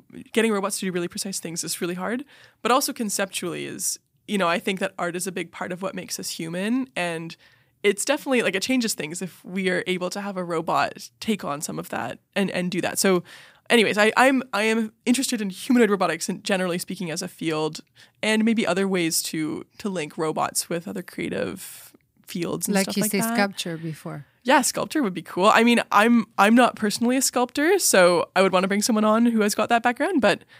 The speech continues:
Speaker 1: that could be an interesting avenue. Or robots doing something else entirely. Like, there are so many ways that I think robots can be programmed and, and set up to benefit humanity.
Speaker 2: Mm-hmm.
Speaker 1: And yeah, I'd love to see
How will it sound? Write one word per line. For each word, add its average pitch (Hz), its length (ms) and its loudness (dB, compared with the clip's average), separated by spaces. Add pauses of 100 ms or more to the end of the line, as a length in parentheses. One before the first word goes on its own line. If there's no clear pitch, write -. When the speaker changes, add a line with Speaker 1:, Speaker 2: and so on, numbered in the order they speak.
Speaker 1:
that 190 100 -4
could 202 120 -4
be 196 80 -2
an 185 60 0
interesting 175 600 -4
avenue. 160 600 -4 (180)
Or 311 240 6
robots 262 340 4
doing 208 140 0
something 196 220 -2
else 190 160 0
entirely. 185 500 0
Like, 151 280 -2 (360)
there 233 220 6
are 226 60 4
so - 240 0
many 190 160 0
ways 170 360 -2
that 175 120 -2
I 160 120 -2
think 170 300 -8
robots 170 640 -2
can 190 280 -4
be 170 800 -6
programmed 170 600 -2
and, 165 280 -8
and 170 260 -4
set 185 180 -2
up - 240 -2
to 190 180 -4
benefit 214 400 -4
humanity. 302 600 -4 (140)
Speaker 2:
Mm-hmm. 190 280 -8 (260)
Speaker 1:
And 185 640 0
yeah, 226 140 0
I'd 196 160 0
love 202 260 0
to 240 100 -4
see 165 800 -2